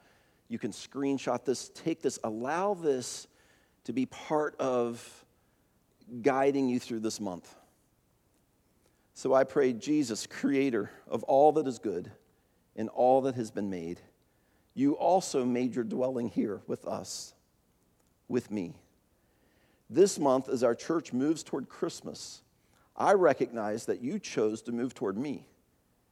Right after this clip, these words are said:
You've come all the way into my hurt, my failures, my disappointments, to be close to me. Jesus, today, give me a strong sense of your presence. You near me, you with me, you close to me.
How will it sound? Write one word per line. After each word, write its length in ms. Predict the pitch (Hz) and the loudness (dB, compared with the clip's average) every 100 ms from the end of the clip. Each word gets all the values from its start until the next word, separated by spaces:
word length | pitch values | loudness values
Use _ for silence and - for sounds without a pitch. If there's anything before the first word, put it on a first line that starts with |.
| _ _ _ _ _ | _ _ _ _ _
You've 220 | 143 214 | -4 -4
come 200 | - 151 | 0 -2
all 200 | - 165 | 4 4
the 80 | 185 | 6
way 340 | 180 160 104 - - _ _ _ _ _ _ - | 4 2 0 -6 -18 _ _ _ _ _ _ -2
into 200 | 147 135 | 0 2
my 140 | 117 | 0
hurt, 360 | - 180 180 - - | 0 0 0 -2 -8
my 100 | 113 | -8
failures, 680 | - 165 160 165 175 165 - | -2 0 0 -2 -4 -8 -8
my 100 | 107 | -8
disappointments, 800 | 113 135 - - 165 - 180 - | -6 -10 -8 -8 -8 -8 -12 -12
to 120 | - | -10
be 100 | 131 | -6
close 340 | 143 - 165 - | -4 -2 -2 -2
to 100 | - | -8
me. 260 | 160 147 - _ _ _ _ _ _ - | -6 -6 -10 _ _ _ _ _ _ -12
Jesus, 440 | 190 180 196 208 | -2 -2 0 -2
today, 380 | - 170 135 131 | -2 2 4 4
give 260 | 120 151 175 | 4 2 2
me 160 | 180 | 0
a 60 | 147 | -2
strong 440 | - - 175 185 | -4 -4 -2 -2
sense 260 | 180 156 147 | -2 -6 -6
of 80 | 131 | -4
your 100 | 123 | -4
presence. 580 | - 117 95 - - - _ _ _ | -2 -4 -4 -16 -18 -20 _ _ _
You 260 | - 135 175 | -6 -2 0
near 260 | 165 170 175 | 2 2 2
me, 340 | 175 160 170 - _ _ _ | 0 0 -4 -10 _ _ _
you 180 | - 156 | -4 -2
with 360 | 143 165 180 170 | 4 4 4 0
me, 220 | 165 156 | -2 -2
you 180 | 143 147 | -2 -6
close 380 | - 185 175 - | -2 0 0 -4
to 100 | - | -8
me. 220 | 87 | -8